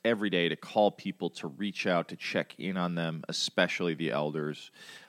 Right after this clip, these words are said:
Uh, I've called my folks, um, nearly every day, check in on them. And I think that it's really an opportunity for us to stand up in our leadership. Obviously,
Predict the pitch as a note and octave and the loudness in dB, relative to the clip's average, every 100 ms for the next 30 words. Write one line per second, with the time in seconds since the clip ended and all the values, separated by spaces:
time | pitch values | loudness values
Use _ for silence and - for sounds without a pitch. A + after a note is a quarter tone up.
0 | - D#2+ C#2 - D#2 - E2 D#2 D2+ - | -2 2 2 2 -4 0 2 2 -2 -8
1 | - F2+ E2 - - - - D#2 D2 D2 | -2 0 0 -2 -6 -4 -2 0 0 -2
2 | C#2+ D2 _ F#2+ F#2 E2+ D#2+ E2+ D#2 D2+ | -6 -14 _ -6 -2 0 0 -2 -2 -6
3 | - E2+ D#2+ D2+ D2 _ - - F2 D#2 | -2 0 2 0 -4 _ -16 -12 -8 -6
4 | D2 D2 D#2+ D#2+ D2+ - - - - - | -6 -4 -2 -2 -6 -14 -20 -20 -20 -20
5 | - - F#2 F2 F2 E2+ E2+ - F2+ - | -10 0 2 4 4 2 -2 0 0 0
6 | C3 D#3+ C#3+ C3+ G#2+ G2 G#2 A#2 G#2 - | -6 0 2 4 2 0 2 2 2 -2
7 | - G2+ F#2+ F#2+ F2 - F2 - F2+ F2 | -6 -4 -2 0 0 0 -4 -2 -2 -2
8 | F2 - F2 E2+ - E2+ D#2 D2+ E2 F#2 | -4 -6 -2 -2 -4 -4 -4 -4 -2 -2
9 | - - - _ - F#2+ G#2 - G2+ F2 | -4 -6 -10 _ 0 2 2 2 2 0